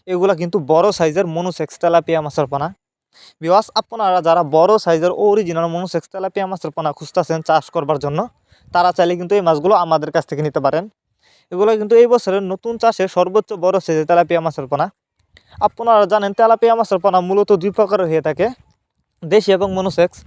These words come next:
তো আপনারা সকলেই জানেন যে মনোসেক্স তেলাপিয়া মাছের পানা যেটা অরিজিনাল, এই মাছটা যদি আপনি ছয় মাছ চাষ করেন, মাত্র ছয় মাছ চাষ করে মাছগুলো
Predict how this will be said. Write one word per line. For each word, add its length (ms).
তো 40
আপনারা 340
সকলেই 340
জানেন 260
যে 40
মনোসেক্স 400
তেলাপিয়া 380
মাছের 240
পানা 200
যেটা 260
অরিজিনাল, 380
এই 120
মাছটা 280
যদি 200
আপনি 160
ছয় 220
মাছ 200
চাষ 200
করেন, 160
মাত্র 160
ছয় 240
মাছ 160
চাষ 200
করে 100
মাছগুলো 300